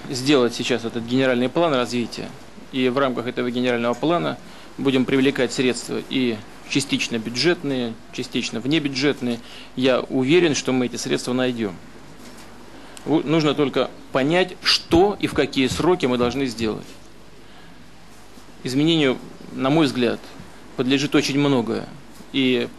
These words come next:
по-серьёзному, э, реконструкции либо сноса строительства новых сооружений.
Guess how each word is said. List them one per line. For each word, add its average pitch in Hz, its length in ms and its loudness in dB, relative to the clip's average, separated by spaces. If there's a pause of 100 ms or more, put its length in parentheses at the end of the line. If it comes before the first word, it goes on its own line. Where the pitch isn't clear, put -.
(120)
по-серьёзному, 139 880 2
э, - 480 -6 (920)
реконструкции 131 680 0
либо 120 360 2 (120)
сноса 127 320 -2
строительства 123 500 0
новых 147 260 0
сооружений. 131 600 0